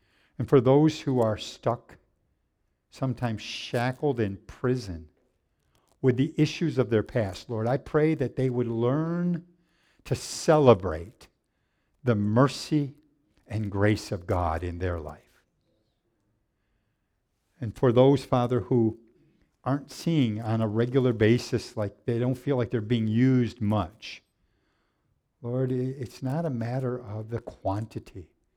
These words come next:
It's that they're looking to be your voice, your heart to those around them. Lord, I pray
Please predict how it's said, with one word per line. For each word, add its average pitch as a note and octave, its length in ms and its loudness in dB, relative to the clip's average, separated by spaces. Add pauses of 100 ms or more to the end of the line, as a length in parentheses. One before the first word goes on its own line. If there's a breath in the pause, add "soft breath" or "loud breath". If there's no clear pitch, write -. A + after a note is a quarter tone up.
(420)
It's - 200 -20
that G#2+ 220 -8
they're G#2 180 -4
looking A2 600 -6
to C3 100 -14
be E2+ 400 -12 (540)
your G#2+ 340 -4
voice, F2 560 -10 (160)
your A2+ 180 -4
heart - 500 -12 (600)
to A#2 120 -4
those F2+ 280 -6
around D#2+ 380 -10
them. - 80 -20 (1900)
Lord, G2+ 200 -6
I G#2+ 100 -2
pray F#2+ 540 -6